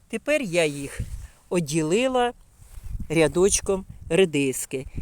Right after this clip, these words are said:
І далі буду сіяти другі сорта. Коли я це все зроблю,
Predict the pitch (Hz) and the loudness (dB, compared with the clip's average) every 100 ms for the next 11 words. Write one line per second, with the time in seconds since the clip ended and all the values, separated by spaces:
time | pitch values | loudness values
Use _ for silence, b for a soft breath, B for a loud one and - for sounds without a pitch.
0 | B 302 240 190 160 - 160 143 - - | B 2 6 6 4 2 0 -2 -6 -8
1 | 147 156 135 127 - - - - B B | -4 -2 -2 -2 -4 -4 -2 -2 B B
2 | - - 233 254 254 - 233 - B B | 0 0 2 4 4 2 2 2 B B
3 | - - 147 147 165 190 - - - 131 | 0 0 -2 0 0 4 4 4 2 2
4 | 123 - - - - - 233 208 - - | 2 2 0 6 8 10 10 8 8 8
5 | - 147 143 139 - - - - - | 8 6 6 8 12 12 12 12 8